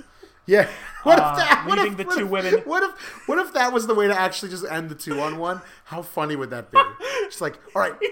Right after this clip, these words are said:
Speaker 2: close your eyes," and <laughs> then you're both off the show.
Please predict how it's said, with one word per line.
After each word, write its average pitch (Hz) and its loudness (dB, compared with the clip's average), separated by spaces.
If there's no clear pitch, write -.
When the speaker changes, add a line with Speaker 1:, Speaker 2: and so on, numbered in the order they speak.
Speaker 2:
close 226 6
your 220 4
eyes," 160 -2
and - -2
<laughs> - -
then - -12
you're 349 6
both 285 8
off 240 4
the 226 -2
show. 208 -4